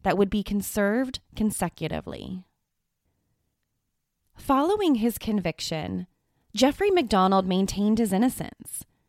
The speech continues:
sticking to the story about the three male and one female intruders. Even after Helena Stokely, the local drug dealer who admitted to being involved,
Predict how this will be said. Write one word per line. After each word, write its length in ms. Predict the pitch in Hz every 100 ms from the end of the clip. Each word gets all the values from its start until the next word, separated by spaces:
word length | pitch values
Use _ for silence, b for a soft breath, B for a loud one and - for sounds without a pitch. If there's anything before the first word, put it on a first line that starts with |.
| _ _ _ -
sticking 540 | - - 180 208 208
to 140 | 233
the 140 | 220 208
story 680 | - 190 196 269 170 - -
about 280 | 180 175 175
the 80 | 180
three 420 | - 170 170 196
male 460 | 175 156 156 180 196
and 180 | 180 175
one 260 | 156 151 170
female 340 | 170 175 175
intruders. 840 | 180 - 226 233 - - - - - _ _ _ _ _ _ _ _ _ -
Even 320 | 220 226 262
after 680 | 180 180 - 240 247 269 262 _
Helena 420 | - 196 185 190
Stokely, 540 | 190 - 160 - 202 208
the 80 |
local 320 | 175 165 175 180
drug 300 | 165 165 165
dealer 460 | 185 185 196 240 311
who 160 | 190 185
admitted 640 | 180 196 339 175 196 226
to 100 | 233
being 220 | 196 180
involved, 600 | 175 165 143 151 214 233